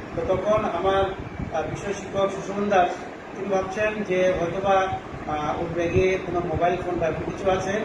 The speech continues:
তার জন্য বোধহয় সে সন্দেহজনকভাবে তার ব্যাগটা খোঁজাখুঁজি করছে, নাড়াচাড়া করছে।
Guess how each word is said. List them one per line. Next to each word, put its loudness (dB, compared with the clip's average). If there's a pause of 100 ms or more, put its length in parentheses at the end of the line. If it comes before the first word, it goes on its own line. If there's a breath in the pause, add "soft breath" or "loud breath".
(380)
তার 2 (100)
জন্য 2
বোধহয় 2
সে -2
সন্দেহজনকভাবে 0
তার 2
ব্যাগটা 0
খোঁজাখুঁজি -2
করছে, -2
নাড়াচাড়া -2
করছে। -4